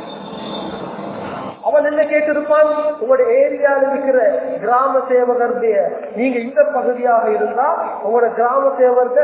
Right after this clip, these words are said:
சகசிக்கோ ஒண்ணு இருக்கு, நட்டாத்தி பத்திரம் ஒண்ணு. இவர் உண்மையிலே அந்த பகுதி அல்ல, இன்னொரு இடத்துல போய் பணத்தை கொடுத்து,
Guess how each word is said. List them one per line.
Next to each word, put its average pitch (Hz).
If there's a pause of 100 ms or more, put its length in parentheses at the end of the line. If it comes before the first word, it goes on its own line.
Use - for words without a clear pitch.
(120)
சகசிக்கோ 254
ஒண்ணு 175
இருக்கு, 147
நட்டாத்தி 247
பத்திரம் 220
ஒண்ணு. - (1400)
இவர் 302
உண்மையிலே 403
அந்த 359 (120)
பகுதி 330
அல்ல, 294 (360)
இன்னொரு 269 (140)
இடத்துல 247
போய் 202 (960)
பணத்தை 294 (120)
கொடுத்து, 247